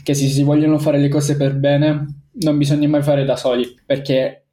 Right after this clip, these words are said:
puoi essere fortunato, che è una genetica della Madonna, e quindi avere il fisico che vuoi soltanto allenandoti, però c'è chi magari non ha questa fortuna e quindi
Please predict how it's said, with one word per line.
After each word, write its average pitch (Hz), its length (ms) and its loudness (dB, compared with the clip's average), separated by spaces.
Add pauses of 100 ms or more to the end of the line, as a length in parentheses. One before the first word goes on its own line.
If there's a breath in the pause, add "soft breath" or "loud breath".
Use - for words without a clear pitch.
(100)
puoi 151 200 0
essere 147 440 0
fortunato, 165 1000 0
che 135 80 -4
è 131 40 2
una 131 160 0
genetica 139 460 0
della 131 200 0
Madonna, 139 440 0
e - 80 -4
quindi 131 400 0 (140)
avere 131 300 0
il 131 160 0
fisico 143 460 0
che 135 120 2
vuoi 143 500 2
soltanto 143 460 -2
allenandoti, 139 580 0
però 139 560 0
c'è 131 360 -2
chi 139 160 -4
magari 135 580 0
non 139 180 2
ha 131 160 -2
questa 131 300 -6
fortuna 139 420 -2
e - 60 -10
quindi 127 420 -2